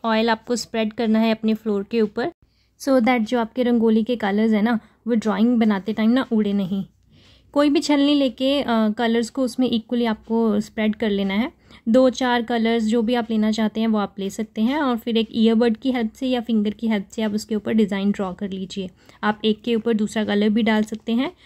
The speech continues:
और बस simply आप डिज़ाइन क्रिएट करेंगे। उसके बाद आप कुछ डॉट्स वगैरह बनाना चाहते हैं तो बना लीजिए और आपकी रंगोली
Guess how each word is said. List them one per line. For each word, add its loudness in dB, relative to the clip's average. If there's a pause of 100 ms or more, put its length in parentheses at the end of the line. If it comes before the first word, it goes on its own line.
(220)
और 0
बस 0
simply 0
आप 2
डिज़ाइन 2
क्रिएट 0
करेंगे। 0
उसके -2
बाद 0
आप -4
कुछ -8
डॉट्स -2
वगैरह 0
बनाना 4
चाहते 0
हैं 0
तो -4
बना -2
लीजिए 0
और 2
आपकी -6
रंगोली 0